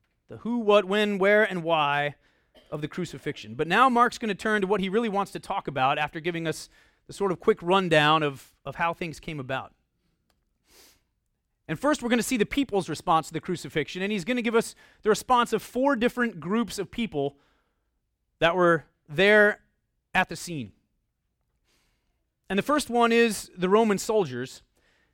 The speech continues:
Now, theirs is back in verse twenty-four. We skipped the latter half of that verse. After it says, "And they crucified him," we read, "And dividing up his garments among themselves, casting lots for them to decide what each man should take."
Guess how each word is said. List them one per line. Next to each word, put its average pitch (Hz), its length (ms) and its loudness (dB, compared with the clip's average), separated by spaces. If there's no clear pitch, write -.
Now, 151 80 -2
theirs 208 200 8
is 190 80 0
back 208 240 6
in 190 80 -2
verse 180 180 0
twenty-four. 196 560 4
We 196 120 0
skipped - 240 -8
the 185 60 -4
latter 185 240 4
half 196 240 0
of 156 60 -6
that 139 160 2
verse. 127 400 -8
After 180 280 2
it 180 80 -4
says, 202 280 4
"And 185 80 -2
they 160 80 0
crucified 160 680 0
him," 160 180 -2
we 175 100 -4
read, 190 460 0
"And 165 160 -4
dividing 196 400 0
up 196 120 -2
his 165 120 -6
garments 180 400 -6
among 175 220 -8
themselves, 139 500 -6
casting 170 460 -8
lots 185 260 -6
for 143 220 -8
them 139 320 -10
to - 80 -20
decide 165 340 -8
what 147 140 -12
each 170 180 -14
man 160 220 -10
should - 180 -20
take." - 360 -20